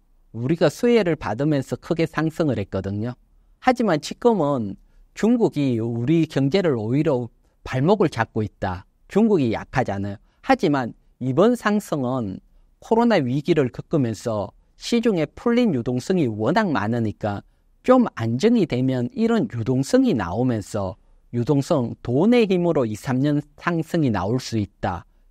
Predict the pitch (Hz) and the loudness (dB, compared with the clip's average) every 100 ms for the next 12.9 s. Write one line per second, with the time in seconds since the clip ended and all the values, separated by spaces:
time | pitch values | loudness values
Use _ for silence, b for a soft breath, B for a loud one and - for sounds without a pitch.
0 | - 202 226 - 151 117 123 113 104 107 | -2 2 2 2 0 0 -2 -2 -6 -6
1 | 95 _ _ - 180 135 170 226 220 175 | -10 _ _ 0 2 4 2 4 4 0
2 | - _ - 240 233 170 156 147 143 113 | -6 _ 0 4 4 2 2 2 2 -2
3 | 113 135 175 147 - 135 165 165 139 - | -2 0 0 0 -2 -2 0 0 0 0
4 | 143 - 127 127 - 101 98 101 _ _ | -2 0 -2 -2 -4 -4 -6 -8 _ _
5 | _ - 226 233 - 165 139 147 139 120 | _ -4 -2 0 0 0 0 0 0 0
6 | 131 - 151 165 123 110 117 135 120 95 | -2 0 0 0 0 -4 -4 -4 -4 -6
7 | 95 _ _ _ _ - 139 226 254 196 | -12 _ _ _ _ -4 0 2 2 2
8 | 156 - 117 117 113 110 101 87 _ _ | 2 2 0 0 -2 -6 -6 -8 _ _
9 | _ _ 117 120 139 143 - 220 220 175 | _ _ -6 -2 0 0 2 2 2 0
10 | - 165 131 101 107 110 98 87 _ B | 2 0 0 0 -2 -2 -4 -6 _ B
11 | B - 185 190 214 220 - 170 - 120 | B -8 -2 2 2 2 2 0 0 -4
12 | 127 147 190 170 113 120 - 139 123 | -2 0 2 2 0 -2 -2 -2 -2